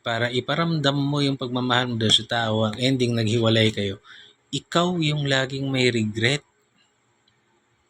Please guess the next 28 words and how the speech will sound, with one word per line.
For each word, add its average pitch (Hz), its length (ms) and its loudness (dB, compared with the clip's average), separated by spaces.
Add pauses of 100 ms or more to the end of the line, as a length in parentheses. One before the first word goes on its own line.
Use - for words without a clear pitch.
(680)
Ikaw 135 240 -4
yung 131 240 0
nagkamali 117 640 2
o 120 80 -2
ikaw, 123 400 -4 (720)
iisipin 143 480 2
mo, 156 160 -2
talo 120 400 0
ka 139 160 -2
kasi 127 240 0
ikaw 117 240 -4
yung 113 320 0
binigay 113 400 0
ko 127 160 -4
lahat, 123 560 0
pero 113 160 -4
iniwan 117 480 0
niya 113 80 -4
pa 113 160 -8
rin 113 160 -2
ako. 113 240 -8 (640)
Iniisip 123 400 0
mo, 139 160 0
talunan 107 480 0
ka. 127 320 2
Hin-, 110 160 -4 (160)
hindi 135 320 2
pala. 139 560 -4